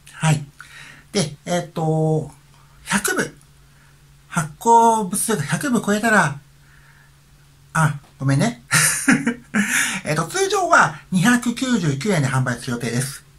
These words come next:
なので、三分の一の値段で購入することができます。で、百部もし超えたら、もしじゃない、百部超えたらね、百部超えたら、えっと、五百六十円ぐらいかな、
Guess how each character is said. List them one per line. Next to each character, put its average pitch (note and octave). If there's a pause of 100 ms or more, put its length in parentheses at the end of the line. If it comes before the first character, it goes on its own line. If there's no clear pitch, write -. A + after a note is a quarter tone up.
(260)
な F3
の D3+
で、 C3+ (260)
三 C4+
分 C4+
の C4+
一 B3
の A#3
値 C#3+
段 C#3
で C#3
購 C3+
入 A#2+
す A#2
る C3
こ A#2+
と A#2
が G#2+
で G2+
き -
ま A#2+
す。 - (800)
で、 C#3+ (220)
百 -
部 C4
も F#3+
し -
超 F3
え F3
た F3
ら、 C3+ (760)
も G#2+
し -
じ D3
ゃ B2
な G#2+
い、 A2
百 C#4
部 F#3+
超 D#3+
え G3
た F#3+
ら B2+
ね、 B2 (460)
百 C4+
部 A#3
超 F3
え F#3+
た G#3
ら、 F#3 (380)
え C3+
っ C3
と、 A#2 (560)
五 C3+
百 F#3+ (720)
六 D#3
十 F3
円 F3+
ぐ G#3
ら E3
い C3
か D3
な、 G3